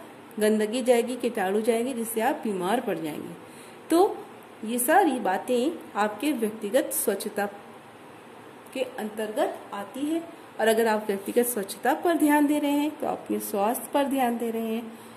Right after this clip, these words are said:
और स्वच्छता और स्वास्थ्य का घनिष्ठ संबंध है।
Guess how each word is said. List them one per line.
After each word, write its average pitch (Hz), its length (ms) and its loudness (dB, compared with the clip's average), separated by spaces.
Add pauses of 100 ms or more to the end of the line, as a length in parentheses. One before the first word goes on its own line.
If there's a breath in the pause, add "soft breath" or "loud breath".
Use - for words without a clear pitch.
(140 loud breath)
और 220 160 4
स्वच्छता 220 680 -2
और 190 400 0
स्वास्थ्य 208 840 -2 (300 loud breath)
का 262 140 6
घनिष्ठ 226 460 0
संबंध 262 420 0
है। 269 280 -2